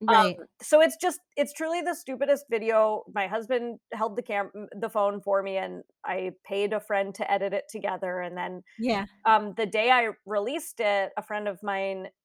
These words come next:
Speaker 1: who was working for a Comedy Central, um, a Zoom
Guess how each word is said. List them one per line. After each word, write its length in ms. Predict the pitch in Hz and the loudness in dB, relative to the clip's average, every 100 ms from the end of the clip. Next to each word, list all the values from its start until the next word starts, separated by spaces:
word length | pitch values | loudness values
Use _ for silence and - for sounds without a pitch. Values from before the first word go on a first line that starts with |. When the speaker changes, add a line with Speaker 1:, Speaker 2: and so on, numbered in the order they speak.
| _ | _
Speaker 1:
who 480 | 220 208 202 185 185 - | -6 -2 0 -2 -6 -8
was 240 | 202 185 | -8 -4
working 540 | 196 190 202 196 190 190 | -6 -6 -8 -10 -10 -8
for 160 | 190 | -6
a 60 | 180 | -4
Comedy 300 | 185 180 175 | -6 -8 -10
Central, 760 | 220 277 - 226 208 196 - _ _ | -10 -10 -4 0 0 0 -4 _ _
um, 460 | 196 185 180 175 170 _ _ _ _ _ _ | -4 -2 -4 -12 -16 _ _ _ _ _ _
a 280 | 190 185 185 | -6 -4 -6
Zoom 480 | 165 285 359 320 | -4 -4 -2 -6